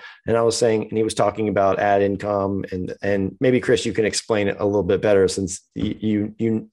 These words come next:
yeah, why don't you explain that scenario? And I said, "Why don't you tie the next tranche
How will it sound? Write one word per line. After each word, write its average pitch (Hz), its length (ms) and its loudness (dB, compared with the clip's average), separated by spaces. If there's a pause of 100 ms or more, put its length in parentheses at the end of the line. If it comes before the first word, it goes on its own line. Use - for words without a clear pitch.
(180)
yeah, 117 280 2
why 139 100 2
don't 165 140 0
you 143 80 6
explain 123 340 2
that 110 180 0
scenario? 113 220 2
And 107 80 2
I 107 40 2
said, 101 180 2
"Why 123 100 2
don't 156 160 0
you 170 100 0
tie 156 360 2
the 117 160 4
next 139 500 0 (380)
tranche 147 580 0